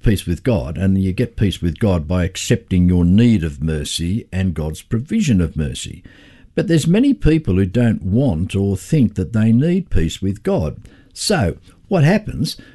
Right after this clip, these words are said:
People will be hostile to the Prince of Peace because they don't think they want or need the peace he's offering. Um, but not only that,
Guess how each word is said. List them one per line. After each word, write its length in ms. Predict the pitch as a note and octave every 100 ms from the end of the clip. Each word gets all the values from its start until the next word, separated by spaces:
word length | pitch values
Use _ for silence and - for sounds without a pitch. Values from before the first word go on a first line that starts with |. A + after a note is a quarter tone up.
| _ -
People 360 | - G3+ G#3 B2+
will 140 | C3
be 180 | A#2 G#2+
hostile 680 | - G#3+ G#3+ - G#2+ F#2
to 120 | F#2+ F2+
the 80 |
Prince 320 | F2 B2 F2+ -
of 120 | -
Peace 440 | A3+ - - - -
because 320 | C#3+ - C#3
they 140 | - C3+
don't 260 | D#3 D#3+
think 200 | A#2+ -
they 140 | A2+ G#2+
want 300 | A2+ B2 G2
or 100 | G2
need 420 | G#2+ D#3 D#2+ F2
the 80 | A#2
peace 340 | - F2 -
he's 180 | B2+ C3+
offering. 460 | G3+ - D2 - - - - - - -
Um, 460 | A2+ A#2+ A2+ A2 -
but 140 | D3 D3+
not 200 | D#3 C#3
only 200 | A2 G#2+
that, 260 | A#3+ -